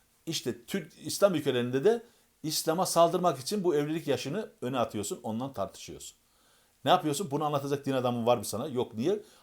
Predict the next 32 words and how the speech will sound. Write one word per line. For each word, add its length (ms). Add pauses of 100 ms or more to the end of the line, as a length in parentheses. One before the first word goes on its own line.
Adam 200
korkuyor 280
ki 60
ya 120
hadis 280
kitabına 280
aykırı 280
bir 40
şey 100
yaparım. 340
Ya 160
hadis 260
kitabını 320
sen 240
bırak, 280
hadis 220
kitabında 380 (420)
yazıyor 320
dedim, 220
şeytan 380
da 60
yazıyor. 460
Adem, 360
Havva 400
dinledi 280
şeytanı. 440 (280)
Ama 140
ne 80
yapıyorsun? 500
Kur'an 260
diyor 120
sana. 280